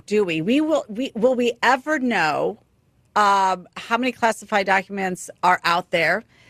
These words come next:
uh, whether or not we're going to see the entire tranche of classified documents that per-,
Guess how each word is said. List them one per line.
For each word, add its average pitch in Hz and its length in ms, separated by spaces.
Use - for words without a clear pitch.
uh, 196 40
whether 214 240
or 202 40
not 196 180
we're 196 100
going 190 240
to 185 140
see 208 240
the 180 160
entire 175 380
tranche 220 560
of 165 240
classified 180 520
documents 165 420
that 160 120
per-, 170 180